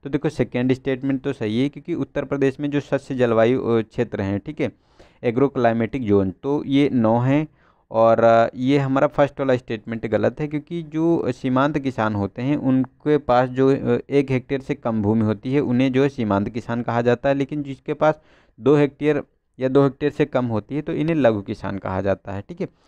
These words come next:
तो ये हमारा सेकंड स्टेटमेंट सही है, तो बी वाला ऑप्शन इसका सही हो गया।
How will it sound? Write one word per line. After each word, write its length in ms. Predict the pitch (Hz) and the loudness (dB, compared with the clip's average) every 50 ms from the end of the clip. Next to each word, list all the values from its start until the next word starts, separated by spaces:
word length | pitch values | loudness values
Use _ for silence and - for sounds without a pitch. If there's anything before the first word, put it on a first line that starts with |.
| - - _ _ _ - | -20 -20 _ _ _ -10
तो 120 | 139 - | -8 -2
ये 120 | - 135 131 | 0 2 2
हमारा 240 | 123 127 127 135 | 2 2 2 0
सेकंड 380 | 131 - 127 - - 123 127 127 | 0 -2 -8 -8 -6 -4 -4 -4
स्टेटमेंट 500 | 123 - - 127 120 - 131 127 123 127 | -4 -6 -10 -12 -10 -6 -8 -8 -8 -8
सही 240 | - - 123 123 131 | -8 -6 -4 0 0
है, 60 | 143 | -2
तो 120 | 139 143 | -2 -4
बी 260 | 117 98 95 101 101 95 | -8 -6 -4 -2 0 2
वाला 180 | 92 95 98 | 2 2 2
ऑप्शन 380 | - 92 98 - _ - 98 98 | 0 -2 -4 -6 _ -12 -12 -12
इसका 220 | 95 _ - 165 | -12 _ -10 -10
सही 320 | - - - 98 92 92 92 | -10 -8 -8 -6 -6 -4 -4
हो 120 | 92 92 | -4 -2
गया। 200 | 92 95 92 | -2 -2 -4